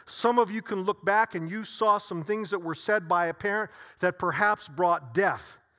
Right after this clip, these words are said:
Some of you can look back and you can see things that brought life. But I'm speaking to presence now, parents now and parents in the future,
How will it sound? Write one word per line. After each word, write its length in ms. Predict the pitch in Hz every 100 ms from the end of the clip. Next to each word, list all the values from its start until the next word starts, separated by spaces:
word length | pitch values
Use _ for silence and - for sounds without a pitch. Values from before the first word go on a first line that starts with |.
| _ - - -
Some 420 | - - - 240 262
of 140 | 190
you 120 | 202
can 240 | - 185 185
look 180 | 185
back 360 | 151 190 202 -
and 120 | 160
you 100 | 185
can 180 | 196 185
see 280 | 156 233 214
things 380 | - 208 190 - - -
that 220 | 190 139
brought 340 | 175 165 156
life. 580 | 160 151 185 165 131 - - - -
But 100 | 160
I'm 160 | 220
speaking 480 | 285 - 226 220 214
to 120 | -
presence 600 | - - 214 175 170 151 180
now, 320 | 196 220 233 -
parents 440 | 208 240 208 -
now 340 | 185 202 233 247
and 180 | 180 -
parents 420 | 226 220 220 -
in 180 | 208 175
the 100 | 160
future, 680 | - 233 247 - 156 135